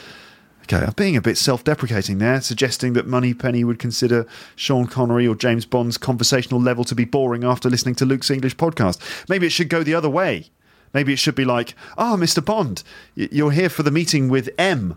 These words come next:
I imagine." "Yes, that's right, Moneypenny. I'm, I'm here, and, uh,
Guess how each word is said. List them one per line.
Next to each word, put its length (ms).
I 120
imagine." 520
"Yes, 320
that's 240
right, 200
Moneypenny. 480
I'm, 240
I'm 140
here, 280
and, 240
uh, 300